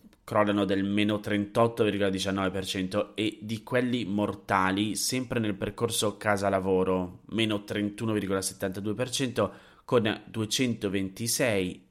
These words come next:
contro i trecentotrentuno del duemiladiciannove, soprattutto a causa del lockdown e delle restrizioni per le attività.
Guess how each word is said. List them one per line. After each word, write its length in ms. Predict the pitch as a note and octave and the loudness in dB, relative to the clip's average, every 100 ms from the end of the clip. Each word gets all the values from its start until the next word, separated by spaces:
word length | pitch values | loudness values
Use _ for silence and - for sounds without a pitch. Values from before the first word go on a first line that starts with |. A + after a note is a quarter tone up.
| _ _ - | _ _ -4
contro 480 | B2+ A2 - G2 - | -2 0 0 -2 -2
i 80 | F#2+ | -8
trecentotrentuno 880 | G#2 G#2 A#2 G#2 G2+ G2+ G#2 A#2 G#2 | -6 -4 -4 -4 -6 -4 -4 -2 -2
del 160 | F#2 | -2
duemiladiciannove, 840 | F#2 F#2 F#2 F2 F#2+ F2+ F2 F2 - - _ _ | -2 -2 -4 -4 -6 -4 -2 -4 -8 -18 _ _
soprattutto 920 | - F3+ G#3+ G3+ C3 G2 - - - | -6 0 0 0 -2 0 2 2 0
a 100 | G#2 | -8
causa 300 | - G2+ F#2 | 2 2 2
del 160 | F2+ F#2 | 0 0
lockdown 680 | G#2 C#3 C3 G2 G2 G2 - - | 0 2 4 4 2 -2 -6 -4
e 100 | A2+ | 0
delle 240 | G#2 G2 | 2 2
restrizioni 680 | G#2 A2 - A#2+ A#2 A2+ F#2+ | 2 0 -2 -2 0 0 0
per 140 | F#2+ | -2
le 100 | F2 | -4
attività. 640 | E2+ - E2 E2 E2 E2 | -6 -8 -10 -6 -8 -8